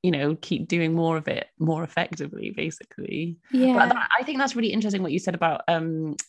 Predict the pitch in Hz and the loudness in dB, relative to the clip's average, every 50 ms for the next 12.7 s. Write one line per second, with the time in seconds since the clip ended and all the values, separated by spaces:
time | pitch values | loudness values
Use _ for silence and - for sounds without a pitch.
0 | _ - - - 180 170 180 180 - - - 175 170 165 - 170 160 - - 165 | _ -8 -4 -4 -2 0 0 0 0 -2 -2 -2 -2 -2 -2 -2 -4 -4 -4 -4
1 | 170 160 139 139 - - 190 - - - 208 214 226 220 214 226 226 226 226 226 | -4 -2 -4 -4 -4 -4 -6 -6 -2 0 2 2 2 2 2 2 2 2 2 2
2 | 220 214 196 185 170 165 156 - - - - 175 170 170 170 170 170 170 165 170 | 2 2 0 2 2 0 -2 -4 -6 -4 -2 -2 0 0 0 0 0 0 0 0
3 | 170 170 175 - 165 - - 147 143 147 143 - - 123 131 143 151 156 160 - | 0 0 -2 -4 -8 -6 -4 -4 -4 -4 -4 -6 -6 -6 -4 -4 -4 -6 -6 -8
4 | - - - - - 165 - 175 180 175 170 165 170 170 - - - 160 165 151 | -14 -20 -20 -20 -20 -6 -2 2 2 4 4 4 2 2 0 0 0 -2 -2 -2
5 | - 160 160 160 - - 165 - - - - 165 160 151 156 170 175 170 - - | 0 0 0 0 0 -4 -6 -6 -6 -4 -2 -2 0 0 0 0 -2 -2 -2 -2
6 | 165 160 156 160 240 240 226 226 226 226 220 170 151 - 151 147 - - - - | 0 2 2 4 4 4 4 2 0 -4 -6 -6 -10 -12 -14 -14 -14 -18 -6 -4
7 | 156 151 151 - 156 151 151 151 151 151 156 151 147 147 139 - - _ - - | -4 -4 -2 -2 -4 -2 -2 -2 -2 0 0 0 0 0 -2 -6 -12 _ -6 -2
8 | - 151 151 151 160 151 156 147 143 - - - - 151 147 143 143 147 143 143 | 0 0 2 2 2 2 2 0 -2 -6 -10 -8 -4 -4 -4 -2 -2 -4 -4 -4
9 | 143 139 131 - 143 139 147 - 107 - - 160 160 - - - - 147 - - | -4 -6 -6 -8 -6 -4 -4 -4 -4 -4 -4 -4 -4 -4 -6 -6 -6 -6 -6 -6
10 | - - - _ 156 151 147 147 143 143 143 147 - 151 143 143 139 139 143 147 | -8 -14 -14 _ -6 -6 -4 -4 -4 -4 -4 -4 -4 -2 -2 -2 -2 -4 -4 -4
11 | 165 190 196 - - - 165 151 - - 151 - 147 - - 247 240 240 233 226 | -4 -6 -6 -6 -6 -6 -6 -4 -6 -6 -6 -6 -6 -4 0 2 2 4 4 2
12 | - 233 240 247 240 - - 226 226 - - - - | 0 -2 -4 -6 -8 -6 -4 -4 -4 -4 -6 -12 -16